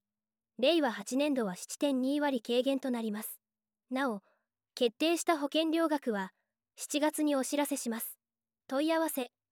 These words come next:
区役所、窓口サービス課、かっこ保険年金、保険、かっこ閉じ。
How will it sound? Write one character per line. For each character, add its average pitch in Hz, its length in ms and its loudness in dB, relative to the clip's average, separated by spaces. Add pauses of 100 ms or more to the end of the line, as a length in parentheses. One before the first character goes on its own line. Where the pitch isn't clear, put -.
(160)
区 - 100 0
役 294 200 2
所、 233 180 -4 (180)
窓 240 240 4
口 330 160 0
サ 311 220 2
ー 311 40 2
ビ 311 100 2
ス - 100 -4
課、 277 100 -2
か 285 120 -2
っ 285 80 0
こ 247 100 -2
保 208 100 -6
険 254 200 -2
年 262 240 0
金、 196 220 -6 (540)
保 240 120 -2
険、 277 220 2
か 277 120 0
っ 262 80 -10
こ - 80 -4
閉 247 140 -4
じ。 208 180 -8